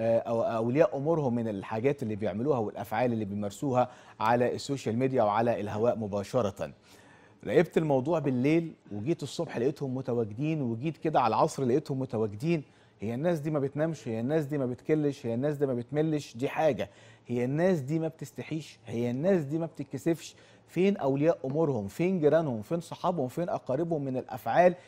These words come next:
التي لا تمت للمجتمع المصري بأي صلة، من الممارسات التي لا تدل، إن لا قدر الله، وسامحوني، إن لا تدل على وجود تربية من الأساس على بعض الأفعال اللي احنا بنشوفها على السوشيال ميديا؟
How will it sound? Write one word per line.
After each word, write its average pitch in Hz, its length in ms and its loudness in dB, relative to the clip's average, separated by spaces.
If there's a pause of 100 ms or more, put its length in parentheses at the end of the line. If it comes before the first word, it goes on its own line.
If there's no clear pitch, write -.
(180)
التي 143 340 -2
لا 180 140 8
تمت 170 380 -2 (180)
للمجتمع 117 720 -2
المصري 131 460 -2
بأي 147 440 0
صلة، 139 360 2 (300)
من 120 100 -2
الممارسات 135 760 0
التي 147 380 6
لا 170 160 6
تدل، 160 500 2
إن 117 180 -2
لا 123 140 -2
قدر 147 420 2
الله، 143 400 6
وسامحوني، 131 720 -4
إن 120 200 -2
لا 156 140 6
تدل 156 360 0
على 127 220 4
وجود 143 260 0
تربية 156 380 -2
من 139 140 -2
الأساس 156 440 -2 (320)
على 117 200 0
بعض 135 460 0
الأفعال 123 460 0
اللي 120 120 -2
احنا 127 180 -4
بنشوفها 113 640 -4
على 117 380 2
السوشيال 107 580 -6
ميديا؟ 92 360 -6